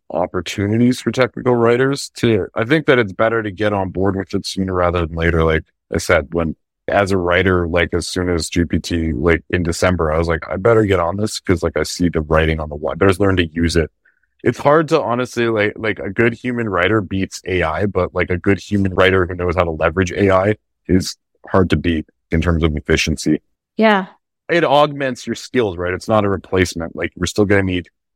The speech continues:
Speaker 1: qualified, competent humans who have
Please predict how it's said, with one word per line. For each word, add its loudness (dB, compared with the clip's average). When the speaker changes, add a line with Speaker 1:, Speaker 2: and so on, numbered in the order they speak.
Speaker 1:
qualified, 2
competent -2
humans 0
who -4
have 2